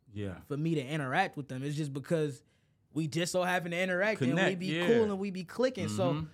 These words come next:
Speaker 2: some people will see me walk in the room and then I'm talking to the C E O of whatever company. And they're like, "Well, how you know it?" Well,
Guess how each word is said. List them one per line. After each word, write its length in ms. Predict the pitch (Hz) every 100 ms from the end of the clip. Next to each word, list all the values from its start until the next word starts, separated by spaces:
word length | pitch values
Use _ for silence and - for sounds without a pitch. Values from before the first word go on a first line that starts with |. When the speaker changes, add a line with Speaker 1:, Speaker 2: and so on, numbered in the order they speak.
| -
Speaker 2:
some 200 | - 196
people 240 | 208 208 180
will 80 |
see 180 | 165 190
me 120 | 185 147
walk 280 | 151 180
in 60 | 180
the 40 | 160
room 400 | 175 208 190 160 _ _
and 120 | 143
then 120 | 151
I'm 180 | 160 190
talking 320 | - 165 151 131
to 160 | 165
the 100 | 151
C 320 | 123 175 170 170
E 40 |
O 140 | 180 160
of 60 |
whatever 300 | 139 175 165
company. 380 | 156 190 160 151
And 80 | 233
they're 60 | 226
like, 140 | 151 _ _ _ _
"Well, 140 | 208 277
how 100 | 311
you 160 | 302
know 180 | 320 359
it?" 60 | 233
Well, 160 | 208